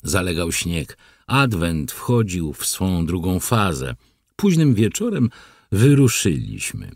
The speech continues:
Nie mogłem się nadziwić temu, co wypatrzyłem na orzechowych nogach. Potężna postać, ważąca ponad sto pięćdziesiąt kilogramów, wyrastała z czarnych, wysoko sznurowanych, ewidentnie damskich butów na obcasie,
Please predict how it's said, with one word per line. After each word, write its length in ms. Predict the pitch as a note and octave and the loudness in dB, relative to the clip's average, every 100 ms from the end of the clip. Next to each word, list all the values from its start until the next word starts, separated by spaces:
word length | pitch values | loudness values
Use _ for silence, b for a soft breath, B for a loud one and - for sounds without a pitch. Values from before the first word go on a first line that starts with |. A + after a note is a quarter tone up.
| _ | _
Nie 180 | C3+ C#3+ | 4 6
mogłem 380 | D3 C#3 G#2 E2 | 6 6 4 2
się 140 | F2 | -2
nadziwić 540 | D#2 E2 F#2+ G2 D#2+ - | 0 2 2 2 0 -4
temu, 280 | E3+ F#3 B2+ | -2 -2 -2
co 240 | - C#3+ | 0 0
wypatrzyłem 840 | A#2 A#2 G2 - - F2+ D#2+ F#2 F#2 | 4 4 2 -2 -4 -2 0 0 0
na 200 | F2+ F#2+ | 0 0
orzechowych 680 | F2 F2+ - G2 F2 G#2+ | 0 -2 -2 -2 0 0
nogach. 460 | C3+ C#3+ E2 C#2 - b b b b - | 2 2 2 -4 -8 b b b b -6
Potężna 560 | F#2+ E2 D3 D#3+ B2+ D2 | -4 0 2 2 2 -2
postać, 580 | - D2 - - A2 | -6 -6 -6 -4 -4
ważąca 640 | D#2 C2 A#1 C#2 A#2 - F2+ | -2 -4 -4 0 0 0 -6
ponad 340 | F2 G2+ F2 | -2 -2 -2
sto 180 | - G#2 | -4 -4
pięćdziesiąt 760 | - G2+ C2+ F#2+ - E2+ - - | -2 -4 -2 -4 -2 -4 -6 -12
kilogramów, 1000 | - F2+ D2 B1+ D2+ B1+ A#2 B2 B2+ - b b b b _ - | -6 -4 -4 -2 0 0 -2 -4 -6 -8 b b b b _ -8
wyrastała 920 | - A#2 A2 F#2+ - F#2 F#2 B2+ D#3+ | 2 4 4 0 -4 -4 -4 -4 -4
z 160 | - | -4
czarnych, 760 | - F2 D#2+ C#2+ C2+ G#2+ C3+ G2 | -2 -2 0 -2 -2 0 0 -2
wysoko 400 | - - G#2 C3+ | -4 -4 -4 -4
sznurowanych, 720 | - E2+ D#2+ C2+ C#2 B2+ A#2+ | 0 0 0 0 0 0 2
ewidentnie 640 | A2+ A#2 D3 C3+ - D#2+ | 2 4 4 4 2 -4
damskich 500 | D2 E2 - - F#2+ | -2 -2 -4 -6 -8
butów 420 | - D#2 - E2+ | -6 -8 -6 -6
na 120 | G2 D#2+ | -4 -2
obcasie, 600 | G2 - D#3+ A#2 C2+ | -4 -2 -2 -2 -6